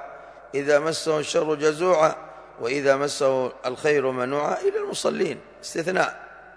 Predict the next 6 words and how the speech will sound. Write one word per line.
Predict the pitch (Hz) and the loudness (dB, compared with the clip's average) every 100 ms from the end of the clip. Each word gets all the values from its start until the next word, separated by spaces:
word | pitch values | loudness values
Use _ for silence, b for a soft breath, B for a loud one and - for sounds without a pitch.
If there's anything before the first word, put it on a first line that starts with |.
| - - - _ - _ _ _ | -20 -20 -20 _ -20 _ _ _
استثنى | - 151 135 135 117 - - - - - _ _ 135 | -6 -4 -2 -2 -4 -6 -14 -20 -20 -20 _ _ -2
أهل | 135 | -2
الإسلام. | 123 120 - 151 170 120 87 - - - - - - - - _ _ _ _ _ _ _ _ _ _ _ _ _ _ _ _ _ _ _ _ _ _ _ _ _ _ _ _ _ | -2 -8 -8 0 0 0 -8 -18 -20 -20 -20 -20 -20 -20 -20 _ _ _ _ _ _ _ _ _ _ _ _ _ _ _ _ _ _ _ _ _ _ _ _ _ _ _ _ _
فالطاعات | 123 - 131 135 127 170 190 196 - - - - - - - - - | -4 -4 0 2 8 8 8 6 -8 -12 -14 -16 -16 -20 -20 -18 -8
أسباب | 143 - 156 170 156 147 139 - | -6 -2 0 2 2 2 2 0
اليمن | 139 143 147 127 | 0 2 0 -2